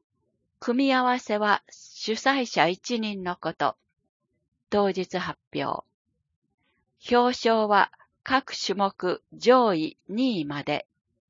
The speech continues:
景品の抽選会も実施。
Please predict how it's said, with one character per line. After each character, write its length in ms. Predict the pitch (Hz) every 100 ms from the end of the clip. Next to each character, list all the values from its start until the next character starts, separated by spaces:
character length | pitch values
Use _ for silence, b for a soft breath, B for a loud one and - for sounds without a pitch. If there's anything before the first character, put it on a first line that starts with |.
| _ _ _ _ _ -
景 260 | 254 254
品 240 | 247 233 226
の 140 | 233
抽 260 | - 240 269
選 260 | 254 269
会 300 | - 143 131
も 160 | 262 147
実 200 | 170 -
施。 320 | - 127